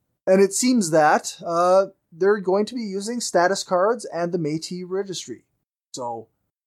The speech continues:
unfortunately, this leaves a lot of people out. Um,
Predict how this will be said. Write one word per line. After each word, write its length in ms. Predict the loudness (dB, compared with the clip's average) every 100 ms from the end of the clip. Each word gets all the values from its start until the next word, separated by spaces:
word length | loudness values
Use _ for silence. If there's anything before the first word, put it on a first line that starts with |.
| _
unfortunately, 840 | -10 0 2 2 0 -6 -2 0 0
this 320 | 2 0 0
leaves 260 | -4 -4 -2
a 60 |
lot 200 | 2 4
of 60 | 2
people 280 | -4 -6 -2
out. 280 | -2 -2 _ _ _ _ -10
Um, 440 | -8 -6 -8 -10